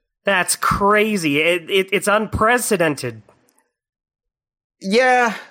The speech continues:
Speaker 2: sort of, I guess, maybe.
Speaker 1: <laughs>
Speaker 2: Close to it.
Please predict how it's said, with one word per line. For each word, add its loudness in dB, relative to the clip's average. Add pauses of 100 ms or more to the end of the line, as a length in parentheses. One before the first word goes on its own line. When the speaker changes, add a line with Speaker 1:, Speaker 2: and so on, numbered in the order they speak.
(260)
Speaker 2:
sort 0
of, 0
I 0
guess, 0
maybe. 0
Speaker 1:
<laughs> -4
Speaker 2:
Close 0
to 2
it. 2